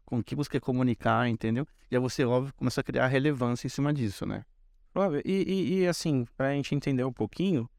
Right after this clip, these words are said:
Speaker 2: é, em cima disso que o Marco falou, e lógico, tudo aqui é complemento, mas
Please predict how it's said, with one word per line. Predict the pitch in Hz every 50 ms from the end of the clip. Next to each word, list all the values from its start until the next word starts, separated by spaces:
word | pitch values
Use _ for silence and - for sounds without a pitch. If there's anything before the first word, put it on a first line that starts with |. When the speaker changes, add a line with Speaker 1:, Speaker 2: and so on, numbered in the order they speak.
| _ _ _ _ _ _ _ -
Speaker 2:
é, | - 139 143 143 - - _ _ - - _ - _ - - - -
em | - 147
cima | 135 - - 151 160 156
disso | 147 139 131 -
que | - 151
o |
Marco | 147 147 143 139 -
falou, | - 156 170 190 208
e | 202 190 -
lógico, | 160 165 175 180 - - -
tudo | - 175 190
aqui | 185 - - 170
é | 170
complemento, | - - 175 175 - - 143 127 107 117 139 175 185 - - 127 117 - - _ - - - _ _ _ -
mas | 143 151 160 165 -